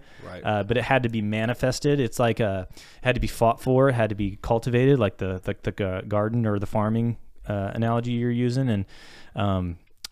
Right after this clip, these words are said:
Speaker 2: uh, so this idea of the alter ego effect is, uh, just to give you one example, say you struggle with,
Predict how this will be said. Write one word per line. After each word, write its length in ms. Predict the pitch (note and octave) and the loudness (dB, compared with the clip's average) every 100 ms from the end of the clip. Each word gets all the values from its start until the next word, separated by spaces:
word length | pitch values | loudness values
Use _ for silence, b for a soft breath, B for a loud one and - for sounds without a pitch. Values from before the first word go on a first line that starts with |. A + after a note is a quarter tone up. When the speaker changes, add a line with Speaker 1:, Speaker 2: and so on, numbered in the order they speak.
| - | -2
Speaker 2:
uh, 260 | A2 F#2+ A2 | 0 0 0
so 160 | - | 2
this 240 | B2 A#2+ - | 4 2 2
idea 320 | B2 B2+ C#3 | 2 6 6
of 120 | A#2+ | 6
the 80 | A#2+ | 6
alter 220 | A2+ - | 6 4
ego 360 | B2+ D3+ D3+ A#2+ | 2 6 8 8
effect 500 | A2+ A#2 G#2+ G#2 - | 6 2 2 2 -2
is, 720 | A#2 A2+ G#2 G#2 G#2 - - | 0 2 4 2 0 -2 -2
uh, 340 | A2+ G2+ G2 G#2+ | -2 -2 -2 -2
just 160 | A#2 | -2
to 60 | C3 | 2
give 140 | B2+ | 4
you 80 | A#2+ A2+ | 4 4
one 120 | B2 | 2
example, 460 | A2 B2 B2 A#2+ | 2 2 2 2
say 240 | G#2+ - C#3 | 2 4 4
you 420 | C#3 C#3 C3+ C3 | 6 8 8 8
struggle 600 | - - C3+ B2+ B2+ B2 | 6 6 6 8 6 6
with, 500 | A#2+ A#2 A2+ A2 | 8 8 8 4